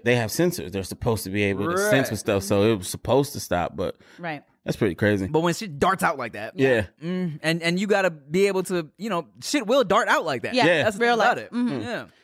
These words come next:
Speaker 3: Yeah. I don't even have, like, an Alexa in my house. I
Speaker 2: Me
Speaker 3: don't
Speaker 2: neither. I unplugged mine.
Speaker 3: Yeah, that freak. I mean, I've been hearing about them recording things 'cause they have the right to just keep recording and then
Speaker 1: Yeah.
Speaker 3: it'll talk and weird stuff happens. And I'm like, "You know what? I live where I don't want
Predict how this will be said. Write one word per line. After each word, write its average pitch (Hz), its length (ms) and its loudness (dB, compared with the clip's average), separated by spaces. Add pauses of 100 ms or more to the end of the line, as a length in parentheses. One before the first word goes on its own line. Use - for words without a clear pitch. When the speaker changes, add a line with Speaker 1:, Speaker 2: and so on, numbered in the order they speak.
(200)
Speaker 3:
Yeah. 175 400 -4
I 262 60 -2
don't 415 160 -8
even 339 160 -6
have, 240 480 -4
like, 175 280 -8
an 170 100 -10
Alexa 147 500 -8
in 139 100 -12
my 135 140 -14
house. - 600 -18 (180)
I 202 60 -2
Speaker 2:
Me 214 80 2
Speaker 3:
don't 285 160 4
Speaker 2:
neither. 165 100 0
I 208 100 2
unplugged 214 280 2
mine. 127 260 -4
Speaker 3:
Yeah, 208 240 2
that 269 300 0
freak. 302 260 -4
I 254 80 2
mean, 254 160 2
I've 269 160 2
been 208 260 -4
hearing 240 520 0
about 220 320 4
them 190 160 -4
recording 208 420 -4
things 202 320 -2
'cause 190 80 -6
they 185 80 2
have 190 140 2
the 175 80 -2
right 185 220 0
to 185 60 -14
just 170 200 -8
keep - 240 -8
recording 190 600 0
and 170 80 -2
then 170 100 -2
Speaker 1:
Yeah. 165 40 -2
Speaker 3:
it'll 156 100 -4
talk 185 600 2
and 160 160 -4
weird 185 260 -2
stuff 180 220 -4
happens. 185 500 -2
And 220 80 -4
I'm 262 100 0
like, 277 280 -4
"You 311 160 -6
know 349 140 -10
what? 320 280 -8
I 247 140 -4
live 240 520 -8 (460)
where 277 320 2
I 302 80 2
don't 320 400 0
want 339 320 2